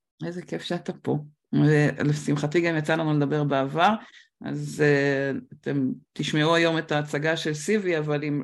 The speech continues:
לא יצא לכם לשמוע את הוובינר הקודם שלנו, אני מאוד מאוד מזמינה, גם בפודקאסט, גם באתר,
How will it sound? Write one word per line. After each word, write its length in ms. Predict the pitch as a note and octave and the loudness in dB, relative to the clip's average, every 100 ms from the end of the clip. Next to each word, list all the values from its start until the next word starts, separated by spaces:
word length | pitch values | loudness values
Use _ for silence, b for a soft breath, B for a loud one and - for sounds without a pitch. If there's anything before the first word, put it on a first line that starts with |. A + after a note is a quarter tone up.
| D3 | -2
לא 80 | D#3 | -4
יצא 240 | E3+ E3 | -2 -6
לכם 220 | D#3 D3+ | -6 -6
לשמוע 320 | D3+ D3+ D#3 | -6 -4 -4
את 140 | D3 D3+ | -4 -4
הוובינר 520 | C#3 D3+ D3+ D3+ C3+ C3+ A#2 - b b - | -2 -2 -2 -2 -4 -4 -6 -10 b b -4
הקודם 320 | D3+ D#3+ F3+ | 0 2 0
שלנו, 380 | G3 G3 G3+ F#3+ | -2 -2 -2 -2
אני 120 | D3 | -4
מאוד 320 | C#3+ D#3+ F3 | -2 -4 -4
מאוד 180 | E3 D#3+ | -6 -6
מזמינה, 420 | D3+ D3 D3 F3+ | -6 -4 -4 -4
גם 220 | D#3+ D#3 | -4 -4
בפודקאסט, 580 | D3+ D3+ D#3 - D3+ D3+ | -4 -8 -8 -6 -8 -4
גם 180 | D3 D3+ | 0 0
באתר, 460 | C#3 D3 F3 F3+ | 0 -2 -2 -2